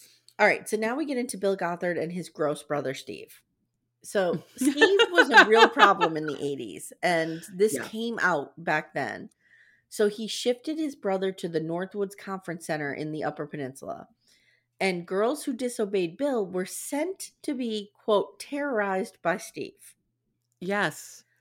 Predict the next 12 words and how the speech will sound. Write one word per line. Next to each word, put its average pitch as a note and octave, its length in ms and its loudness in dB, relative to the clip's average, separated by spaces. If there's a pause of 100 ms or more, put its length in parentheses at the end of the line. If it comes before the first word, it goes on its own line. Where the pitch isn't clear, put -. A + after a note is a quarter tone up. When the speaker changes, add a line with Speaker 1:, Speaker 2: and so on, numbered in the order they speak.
(480)
Speaker 2:
Bill C4 220 6
Gothard B3 480 0 (120)
also, F3+ 520 2
as D#3+ 160 -4
we'll D#3+ 80 -6
talk F3 200 -6
about, D3 320 -4
was C#3+ 240 -8
molesting C#3+ 760 -2 (1080)
young E3 280 4
women. C#3+ 420 2
Speaker 1:
Yeah. C3+ 60 -6